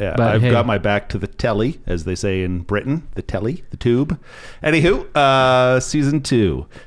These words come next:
Speaker 1: episode five. Uh, we've got our local beer of the week here we're gonna dip into real quick, like. Um,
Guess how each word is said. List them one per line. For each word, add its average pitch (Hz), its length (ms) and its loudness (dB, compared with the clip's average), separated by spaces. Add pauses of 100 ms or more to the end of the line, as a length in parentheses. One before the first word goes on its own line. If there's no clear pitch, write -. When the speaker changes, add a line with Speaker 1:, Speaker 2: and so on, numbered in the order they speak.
(140)
Speaker 1:
episode 98 400 -4
five. - 500 -12 (520)
Uh, 120 260 2
we've 123 200 2
got 131 200 2
our 113 240 4
local 107 320 2
beer 107 220 2
of 98 60 2
the 92 100 0
week 101 260 0
here 90 240 -2
we're 90 140 -2
gonna 92 180 -2
dip 82 300 -4
into 87 340 -2
real 90 220 -2
quick, - 320 -8
like. 87 380 -6 (160)
Um, 85 680 -4